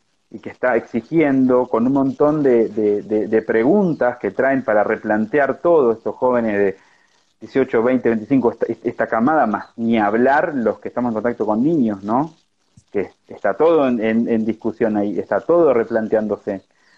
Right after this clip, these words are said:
Entonces, eh, lo que se prevé es que, así como los consumidores que van a ser ellos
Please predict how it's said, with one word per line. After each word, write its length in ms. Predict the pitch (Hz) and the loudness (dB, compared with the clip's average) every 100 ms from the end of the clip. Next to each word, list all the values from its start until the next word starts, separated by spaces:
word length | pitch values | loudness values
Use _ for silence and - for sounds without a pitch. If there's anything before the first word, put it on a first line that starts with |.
| _ _ _ - | _ _ _ -10
Entonces, 440 | 123 147 147 131 - _ _ | -2 -2 0 -2 -4 _ _
eh, 140 | 120 - | -10 -4
lo 160 | 123 120 | -4 -2
que 80 | |
se 100 | 120 | -2
prevé 300 | 120 131 185 | -2 0 2
es 100 | 170 | 0
que, 180 | - 117 | 0 0
así 220 | 107 - | 0 -2
como 160 | 143 135 | -2 0
los 140 | 131 | 0
consumidores 680 | 139 123 131 127 143 180 156 | -2 -2 0 2 4 4 0
que 120 | - | 0
van 120 | 113 113 | -2 -2
a 100 | - | -2
ser 160 | 120 | 0
ellos 380 | 120 110 - | 0 -2 -10